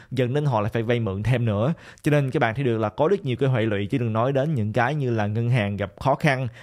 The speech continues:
những cái bất động sản thương mại gặp khó khăn. Cái đó chúng ta cũng nói tới khá nhiều rồi. Thì Thuận đã từng chia sẻ với các bạn một cái ví dụ, nếu như mà giữ nguyên lãi suất đó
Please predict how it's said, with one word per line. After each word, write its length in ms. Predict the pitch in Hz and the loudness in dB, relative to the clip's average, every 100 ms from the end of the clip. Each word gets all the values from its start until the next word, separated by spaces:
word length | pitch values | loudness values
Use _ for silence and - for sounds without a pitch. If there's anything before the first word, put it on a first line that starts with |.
| - | -10
những 240 | 120 113 117 | -4 -2 0
cái 260 | 147 143 | 2 2
bất 180 | 143 - | 0 -2
động 140 | 120 110 | -2 -2
sản 180 | 101 | -2
thương 180 | 117 120 | -2 0
mại 140 | 104 95 | 0 -2
gặp 140 | - | -4
khó 120 | 127 | -4
khăn. 260 | 135 127 113 - | 0 -2 -2 -2
Cái 80 | 131 | 0
đó 100 | 131 | 0
chúng 100 | 135 | 0
ta 80 | 120 | -2
cũng 180 | 117 117 | 0 0
nói 140 | 127 | 0
tới 80 | 139 | -2
khá 200 | 135 139 | -2 0
nhiều 200 | 175 123 | 2 4
rồi. 240 | 110 107 98 - - - | 4 2 -2 -8 -14 -2
Thì 240 | 135 123 | 0 0
Thuận 200 | 117 123 | 0 0
đã 60 | 139 | 2
từng 160 | 139 120 | 2 0
chia 120 | 135 | -2
sẻ 140 | 123 110 | -2 -2
với 100 | 127 | 0
các 60 | |
bạn 140 | 123 101 | 0 0
một 60 | |
cái 80 | 127 | -2
ví 160 | 143 160 | 0 0
dụ, 260 | 107 101 - | 0 -2 -2
nếu 260 | 127 175 | 2 4
như 300 | 208 151 127 - | 4 2 2 -2
mà 140 | 113 | -2
giữ 200 | 107 107 | 0 0
nguyên 140 | 127 139 | 2 2
lãi 100 | 110 | 0
suất 240 | - 175 | -2 0
đó 120 | 165 | 0